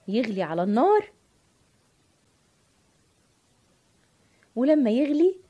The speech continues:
هضيف المكرونة وهنوطي عليها ونسيبها تستوي، ولما تستوي هضيف لها علبة، آه، الذرة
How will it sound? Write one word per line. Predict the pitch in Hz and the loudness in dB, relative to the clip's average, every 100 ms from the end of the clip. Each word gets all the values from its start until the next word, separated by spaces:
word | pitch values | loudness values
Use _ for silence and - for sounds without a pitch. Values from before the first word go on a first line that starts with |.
| _ _ _ | _ _ _
هضيف | 220 196 262 277 - | -6 -2 -4 -4 -8
المكرونة | 208 226 220 220 214 170 143 - _ _ _ _ _ _ _ _ _ _ _ _ _ _ _ _ _ _ _ _ _ _ _ _ _ - | -4 -4 -4 -4 -6 -6 -10 -18 _ _ _ _ _ _ _ _ _ _ _ _ _ _ _ _ _ _ _ _ _ _ _ _ _ -6
وهنوطي | 233 226 233 - - | -2 0 0 -2 -6
عليها | 170 185 262 302 302 254 _ _ _ _ _ | -8 -4 -2 -2 -4 -8 _ _ _ _ _
ونسيبها | 180 180 - 262 254 320 466 - _ _ _ _ - | -10 -6 -2 -2 0 -4 -4 -10 _ _ _ _ -14
تستوي، | 180 - 277 320 440 494 _ _ _ _ _ _ _ _ _ _ _ _ _ _ _ | -14 -4 0 2 2 -2 _ _ _ _ _ _ _ _ _ _ _ _ _ _ _
ولما | 240 302 302 214 | 0 2 2 -2
تستوي | 208 196 - 285 359 294 | -4 -10 -4 0 0 -2
هضيف | 208 196 - | -6 -6 -4
لها | 214 226 320 427 _ _ _ - | -4 -2 -2 -4 _ _ _ -8
علبة، | 175 254 - 160 _ - _ _ _ _ - | -4 -4 -4 -14 _ -20 _ _ _ _ -12
آه، | 175 170 170 170 170 165 180 _ _ _ _ _ _ _ - - | -8 -6 -6 -8 -10 -12 -16 _ _ _ _ _ _ _ -14 -10
الذرة | 185 170 233 196 170 | -6 0 2 2 -4